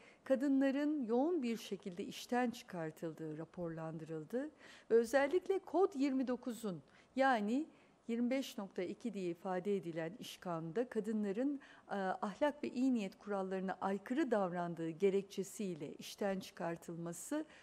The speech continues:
daha da yoğun bir şekilde sürdü. Yani kadınlar bir nevi kara listeye alındı ve kadınların iş bulabilirliği de engel-, engellenmiş oldu. Ve böylelikle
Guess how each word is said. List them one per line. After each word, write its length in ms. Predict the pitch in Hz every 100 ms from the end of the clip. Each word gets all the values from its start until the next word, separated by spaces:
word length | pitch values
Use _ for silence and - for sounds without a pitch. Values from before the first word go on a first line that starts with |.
| -
daha 260 | 220 214 233
da 60 | 202
yoğun 360 | 196 214 208
bir 60 | 165
şekilde 420 | - - 156 160
sürdü. 500 | - 170 160 160 302 - - -
Yani 240 | 277 269 240
kadınlar 500 | 285 262 254 269 254
bir 100 | 277
nevi 240 | 214 269 -
kara 240 | 226 262
listeye 560 | 247 190 - - 156 -
alındı 560 | 175 160 156 190 285 - - - -
ve 160 | 220
kadınların 600 | 220 226 247 233 233 311 -
iş 260 | 247 - 226
bulabilirliği 840 | 208 185 196 202 180 202 214 170
de 200 | 226 302 -
engel-, 460 | 202 190 180 180 170 -
engellenmiş 840 | 196 190 185 180 180 175 175 -
oldu. 420 | 147 139 156 277 302 - - - -
Ve 180 | 247 220
böylelikle 800 | 311 240 185 175 - 202 247